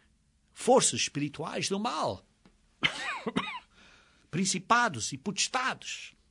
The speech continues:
domi-, dominadores deste mundo tenebroso,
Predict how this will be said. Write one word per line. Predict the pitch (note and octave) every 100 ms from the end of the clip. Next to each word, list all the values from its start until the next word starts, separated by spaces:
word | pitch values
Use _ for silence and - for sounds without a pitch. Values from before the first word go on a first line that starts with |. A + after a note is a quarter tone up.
| _ _ _ _ _ _ _ _ _ _ _ _ _ _ _ _ -
domi-, | C3+ E3 E3+
dominadores | B2+ D#3 F#3 E3 D#3 B3+ D#3+ A2+
deste | A2+ - C3
mundo | G3 F#3
tenebroso, | - - E2 E3 - C#3 -